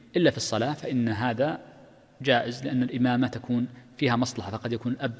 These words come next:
عنده يعني عدم قدرة على الإتيان بكامل الصلاة مثلًا، فلا يستطيع أن يصلي جماعة إلا مع، بابنه لعدم قدرته على القيام والوصول للمسجد، أو يكون عنده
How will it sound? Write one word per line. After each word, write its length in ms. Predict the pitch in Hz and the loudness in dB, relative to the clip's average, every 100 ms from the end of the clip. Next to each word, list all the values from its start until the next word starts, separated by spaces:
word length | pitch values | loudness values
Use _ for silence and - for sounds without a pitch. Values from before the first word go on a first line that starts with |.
| - 139 | -6 -2
عنده 320 | 117 110 120 - - - - - | 0 -2 -6 -10 -20 -20 -20 -12
يعني 500 | 127 104 104 110 123 | -4 -2 0 -2 0
عدم 220 | 120 127 117 | 2 4 2
قدرة 320 | 135 117 104 | 0 -2 0
على 420 | 95 107 104 104 - - - - | 0 0 0 -4 -12 -20 -20 -14
الإتيان 460 | - - 123 113 113 - - - - | -12 -4 -2 -2 -4 -8 -20 -12 -8
بكامل 380 | 120 123 117 104 | -2 0 0 -2
الصلاة 400 | - 107 107 139 - | -4 -4 -4 -6 -8
مثلًا، 280 | 113 110 165 - - - - _ _ | -6 -4 -6 -10 -20 -20 -20 _ _
فلا 240 | - 120 120 | -6 0 0
يستطيع 300 | - - 113 | 0 -2 -2
أن 40 | |
يصلي 260 | 110 117 113 | 0 0 0
جماعة 360 | 110 117 101 - | 4 2 2 -4
إلا 240 | 147 117 | 0 2
مع، 140 | 113 - - | 2 -2 -2
بابنه 400 | 104 104 101 - - - - | -2 -2 -6 -10 -14 -20 -6
لعدم 240 | 113 113 107 | 0 0 0
قدرته 400 | - 113 107 101 | -2 -4 -2 -4
على 100 | 104 | -4
القيام 280 | - 113 104 | -2 -2 -2
والوصول 320 | 104 - 110 | -6 -6 -4
للمسجد، 400 | 104 113 - 113 - - - - - | -2 -4 -6 -8 -12 -20 -20 -18 2
أو 120 | 180 | 6
يكون 260 | 147 - 131 | 6 4 0
عنده 460 | 123 113 107 123 | 0 0 -2 -4